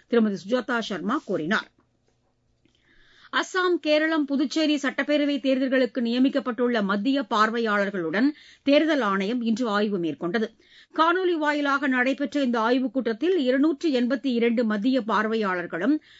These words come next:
அஸ்ஸாம், கேரளம் மற்றும் புதுச்சேரி தலைமை தேர்தல் அதிகாரிகளும் கலந்து கொண்டனர். இந்த தேர்தல்கள் சுதந்திரமாகவும் நியாயமாகவும் நடைபெறுவதை உறுதி செய்ய வேண்டும் என்றும், பொதுமக்கள் உற்சாகமாக வாக்களிக்கும் வகையில் தேர்தல் திருவிழா போன்று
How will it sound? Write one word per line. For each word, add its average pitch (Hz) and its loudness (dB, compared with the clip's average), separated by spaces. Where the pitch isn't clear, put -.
அஸ்ஸாம், 349 -2
கேரளம் 277 0
மற்றும் 254 0
புதுச்சேரி 302 -2
தலைமை 262 2
தேர்தல் 233 0
அதிகாரிகளும் 214 -2
கலந்து 175 -4
கொண்டனர். 185 -6
இந்த 285 2
தேர்தல்கள் 277 0
சுதந்திரமாகவும் 269 0
நியாயமாகவும் 247 0
நடைபெறுவதை 233 0
உறுதி 320 2
செய்ய 240 -2
வேண்டும் 208 2
என்றும், 185 0
பொதுமக்கள் 359 2
உற்சாகமாக 294 0
வாக்களிக்கும் 254 0
வகையில் 240 0
தேர்தல் 269 2
திருவிழா 240 2
போன்று 214 2